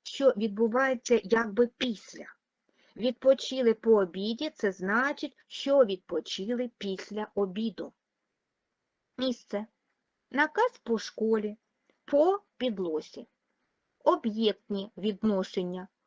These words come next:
Погладив по голівці, по коліна у воді.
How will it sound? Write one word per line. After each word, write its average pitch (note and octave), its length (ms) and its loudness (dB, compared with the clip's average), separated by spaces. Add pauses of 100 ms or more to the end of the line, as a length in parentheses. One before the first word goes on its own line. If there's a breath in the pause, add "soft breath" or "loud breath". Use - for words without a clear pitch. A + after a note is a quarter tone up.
(160)
Погладив A#3 720 4
по C4 280 6
голівці, F#3 720 -4 (360)
по D4 400 4 (120)
коліна G3+ 720 0 (320)
у F#3 260 0 (100)
воді. F#3+ 520 -4